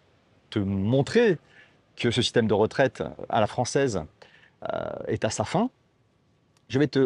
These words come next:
aussi te calculer, j'ai pris ce temps-là, ce que le système communiste, dans un système communiste, hein, système de Ponzi,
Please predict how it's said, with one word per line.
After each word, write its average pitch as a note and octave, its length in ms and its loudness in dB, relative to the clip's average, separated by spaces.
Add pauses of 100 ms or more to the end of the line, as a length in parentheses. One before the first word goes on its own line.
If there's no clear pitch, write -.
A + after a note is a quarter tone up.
aussi G3+ 200 -2
te - 140 -4
calculer, F3+ 540 0 (600)
j'ai - 140 -6
pris - 160 -2
ce - 140 -2
temps-là, F2+ 360 -2 (640)
ce - 180 -2
que E3 160 4
le C#3+ 140 4
système C3 520 0 (300)
communiste, A2+ 680 0 (480)
dans - 180 -6
un G2 40 -2
système G2 280 -4
communiste, G#2 520 -2
hein, - 100 -6 (600)
système - 260 -2
de G2 60 0
Ponzi, F#2+ 580 -2